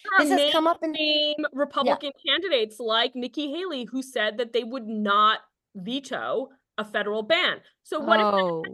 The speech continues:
Speaker 1: that happens, right? Uh, and then, and then we should establish a fund. So here's a woman, she's undergoing a miscarriage. She has to get this psak, it has to be written, then she needs to apply to this fund where someone, like, just the levels of bureaucracy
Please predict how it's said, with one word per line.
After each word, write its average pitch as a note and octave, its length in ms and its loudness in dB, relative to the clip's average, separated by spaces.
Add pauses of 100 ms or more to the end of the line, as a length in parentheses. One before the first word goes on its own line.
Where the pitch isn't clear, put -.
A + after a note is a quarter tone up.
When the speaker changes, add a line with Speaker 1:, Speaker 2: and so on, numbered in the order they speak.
(120)
Speaker 1:
that G#3+ 80 0
happens, A2+ 320 -16 (260)
right? A#3+ 320 2 (140)
Uh, A#3+ 320 2 (180)
and C4 200 -2
then, C4+ 360 -2 (360)
and C#4 140 2
then D4 120 2
we D4+ 80 -2
should D4 340 -8
establish C#4+ 560 0
a B3 60 -2
fund. A#3+ 400 -2
So C#4 320 4
here's D#4+ 240 -6
a E4 60 -6
woman, B3 480 -4
she's G#3+ 360 -12
undergoing B3+ 500 -6
a A#3+ 40 -6
miscarriage. G#3 520 -4 (300)
She - 180 -8
has C#4 140 2
to D#4 120 -10
get C4 300 -2 (340)
this A#3 240 -4
psak, B3 440 2
it A3 80 -6
has C4 180 -4
to C#4 80 -8
be C4 140 -4
written, A#3 400 -6
then B3 120 -6
she D#4 120 -10
needs C#4+ 240 -8
to A3+ 100 -2
apply C4 400 -2
to C#4 140 -12
this A#3 180 -12
fund A#3+ 460 -4
where G3+ 120 -4
someone, D#4 260 -4 (280)
like, C4 280 -2 (160)
just G#4+ 220 -2
the G4+ 80 0
levels C#4+ 480 -4
of A#3 100 -6
bureaucracy A3 1000 -4